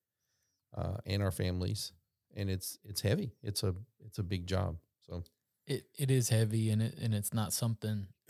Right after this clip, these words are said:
Speaker 2: <clears throat> to, um, shy away from, but something to, you know, lean into, I think. And I think the four of us do that. I, I have,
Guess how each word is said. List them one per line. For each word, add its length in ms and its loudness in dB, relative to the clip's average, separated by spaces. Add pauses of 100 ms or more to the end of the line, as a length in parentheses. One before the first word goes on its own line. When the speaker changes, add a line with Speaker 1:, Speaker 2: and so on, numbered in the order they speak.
(120)
Speaker 2:
<clears throat> 380 2
to, 380 0
um, 420 -4 (1900)
shy 300 6
away 300 4
from, 320 0
but 140 -2
something 380 2
to, 260 2 (460)
you 100 -4
know, 100 0
lean 380 2
into, 500 4 (180)
I 100 0
think. 360 0
And 80 6
I 40 8
think 200 4
the 100 0
four 260 2
of 100 4
us 180 2
do 360 4
that. 420 2 (180)
I, 280 2
I 200 2
have, 440 2